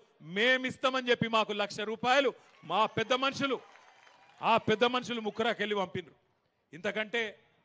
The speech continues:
ఇవాళ విలువైన బహుమానం ఏదైనా ఉంటుందా? ఆలోచన చేయండి. ఇక్కడికి వచ్చిన మా ఆడబిడ్డలను అడుగుతున్నా, పదమూడు లక్షల మంది ఆడపిల్లలకు, పదమూడు లక్షల మంది ఆడపిల్లలకు ఇవాళ ఒక్కొక్క ఆడపిల్లకు మేనమామ కూడా రా-, వస్తలేడు ఇవాళ రేపు.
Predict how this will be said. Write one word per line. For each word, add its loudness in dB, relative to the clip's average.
ఇవాళ -4
విలువైన -6
బహుమానం -4
ఏదైనా -16
ఉంటుందా? -8
ఆలోచన -8
చేయండి. -14
ఇక్కడికి 0
వచ్చిన 0
మా 0
ఆడబిడ్డలను 0
అడుగుతున్నా, -2
పదమూడు 4
లక్షల 2
మంది -2
ఆడపిల్లలకు, 0
పదమూడు 6
లక్షల 2
మంది -4
ఆడపిల్లలకు 0
ఇవాళ 4
ఒక్కొక్క 0
ఆడపిల్లకు 0
మేనమామ 0
కూడా 2
రా-, 2
వస్తలేడు -6
ఇవాళ -2
రేపు. -10